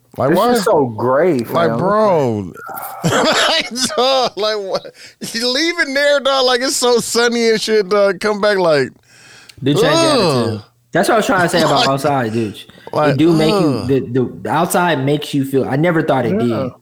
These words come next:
Speaker 3: It
Speaker 2: No,
Speaker 3: makes
Speaker 2: I
Speaker 3: you
Speaker 2: knew
Speaker 3: feel
Speaker 2: when,
Speaker 3: better.
Speaker 2: when we was in Denver and dudes was talking about that ultralight
Speaker 1: The
Speaker 2: beam.
Speaker 1: ultralight
Speaker 2: It just
Speaker 1: beam,
Speaker 2: cha-,
Speaker 1: bro. <laughs>
Speaker 2: it changed
Speaker 1: That's what,
Speaker 2: everything,
Speaker 1: that's,
Speaker 2: bro.
Speaker 1: that's what Ye was talking about, bro.
Speaker 3: That was the Pacifico. I
Speaker 1: Nah,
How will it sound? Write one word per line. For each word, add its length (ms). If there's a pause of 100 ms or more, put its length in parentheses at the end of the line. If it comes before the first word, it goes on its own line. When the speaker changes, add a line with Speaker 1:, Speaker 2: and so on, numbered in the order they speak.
(280)
Speaker 3:
It 100
Speaker 2:
No, 60
Speaker 3:
makes 100
Speaker 2:
I 60
Speaker 3:
you 80
Speaker 2:
knew 80
Speaker 3:
feel 100
Speaker 2:
when, 120
Speaker 3:
better. 120
Speaker 2:
when 80
we 100
was 160
in 160
Denver 380
and 120
dudes 240
was 100
talking 200
about 160
that 120
ultralight 500
Speaker 1:
The 80
Speaker 2:
beam. 80
Speaker 1:
ultralight 480
Speaker 2:
It 40
just 80
Speaker 1:
beam, 240
Speaker 2:
cha-, 100
Speaker 1:
bro. 140
<laughs> 20
Speaker 2:
it 100
changed 160
Speaker 1:
That's 280
what, 100
Speaker 2:
everything, 480
Speaker 1:
that's, 120
Speaker 2:
bro. 200
Speaker 1:
that's 120
what 160
Ye 60
was 140
talking 300
about, 300
bro. 320
Speaker 3:
That 240
was 120
the 100
Pacifico. 760 (160)
I 100
Speaker 1:
Nah, 20